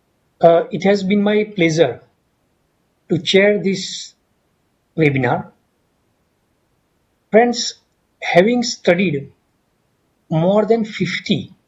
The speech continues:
law of the sea related disputes before the International Court of Justice, out of the total docket of hundred and seventy-eight cases,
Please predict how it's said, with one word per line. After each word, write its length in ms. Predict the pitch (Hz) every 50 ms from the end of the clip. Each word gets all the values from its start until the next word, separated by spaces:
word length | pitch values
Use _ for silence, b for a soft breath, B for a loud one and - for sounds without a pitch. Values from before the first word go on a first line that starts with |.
| _ _ _ _ _ _ _ _ _ _ _ _ _ _ _ _ _ _ _ _
law 360 | - 165 170 180 202 214 208
of 60 | 180 175
the 100 | 202 196
sea 440 | - - 196 175 151 147 143 - _ _ _ _ _ _ _ _ _ _ _ _ _ _ _ _ _ _ -
related 400 | 165 170 185 202 196 214 175 165
disputes 760 | 165 156 - _ - 202 202 208 - - - - - - - _ _ _ _ _ _ _ _ _ _ _ -
before 320 | 170 165 156 - 202 196 190
the 160 | 170 196 202
International 580 | 208 185 160 151 175 170 175 165 - 196 180 175
Court 260 | - - 151 151 151 180
of 80 | 151
Justice, 600 | 135 139 131 - - - 160 123 - - - - _ _ _ _ _ _ _ _ _ _ _ _ _ _ _ _ _ _ -
out 280 | 165 175 190 185 190 214
of 240 | 208 202 208 - - _ _ _ _ _ _ _ _ _ _ _ _ _ _ _ _ _ - 160
the 120 | 151 165
total 440 | 170 - 196 180 180 240 240 208 175
docket 480 | 170 156 - - 175 147 - - - _ _ _ _ _ _ _ _ _ -
of 220 | - 165 160 - -
hundred 260 | 160 156 170 170 196
and 180 | 214 208 208 180
seventy-eight 640 | - - 170 160 170 175 - 196 180 180 175 175 -
cases, 580 | 170 151 143 147 - 170 139 - - - -